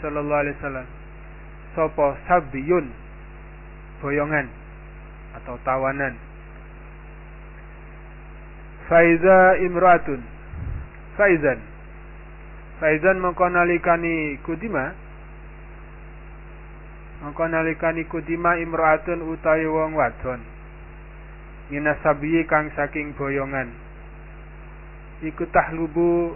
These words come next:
ngepuh sapa imraah. Ngepuh itu memerah. Sadyaha, ing pentil imraah. Jadi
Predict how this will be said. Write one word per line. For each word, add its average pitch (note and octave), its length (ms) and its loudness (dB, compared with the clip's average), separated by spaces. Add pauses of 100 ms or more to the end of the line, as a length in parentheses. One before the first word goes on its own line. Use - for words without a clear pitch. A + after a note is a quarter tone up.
(140)
ngepuh F3+ 380 0 (1200)
sapa D#3 320 -2
imraah. D3+ 400 -2 (720)
Ngepuh C#3+ 320 -8
itu D3+ 320 -6 (160)
memerah. D#3+ 400 0 (1500)
Sadyaha, E3 640 4
ing D3+ 160 -2 (160)
pentil E3 480 -4
imraah. D#3 320 -2 (1600)
Jadi D3 240 -10